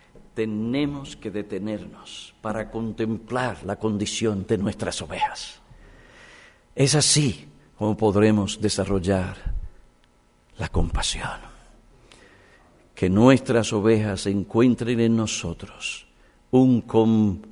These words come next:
corazón compasivo y al verlo, vean más allá de nosotros, vean el corazón compasivo de Cristo y den gloria a Él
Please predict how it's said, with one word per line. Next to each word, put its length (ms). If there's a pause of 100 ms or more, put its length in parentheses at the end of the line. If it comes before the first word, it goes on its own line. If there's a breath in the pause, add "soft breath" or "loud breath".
(140)
corazón 720
compasivo 1040
y 160
al 140
verlo, 500 (1400)
vean 280
más 360
allá 260
de 120
nosotros, 800 (520 loud breath)
vean 420
el 180
corazón 600
compasivo 920
de 140
Cristo 540 (440 loud breath)
y 140
den 260
gloria 480
a 40
Él 180